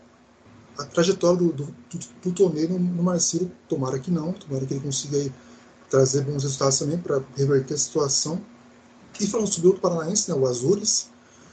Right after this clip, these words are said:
É, o Azures faz uma campanha decepcionante do Paranaense e está lutando aí pra não cair.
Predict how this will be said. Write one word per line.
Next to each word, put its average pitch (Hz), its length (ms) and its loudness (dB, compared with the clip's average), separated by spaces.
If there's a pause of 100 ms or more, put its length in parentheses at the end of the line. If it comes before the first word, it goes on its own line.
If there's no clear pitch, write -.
É, 135 60 -2
o 135 60 4
Azures 139 400 0 (640)
faz 165 160 -4
uma 180 60 -12
campanha 202 160 2
decepcionante 208 540 -2
do - 40 -20
Paranaense 165 760 -2
e - 40 -14
está 165 180 0
lutando 165 420 0
aí 160 100 -2
pra 143 320 0
não 139 200 -2
cair. 160 480 0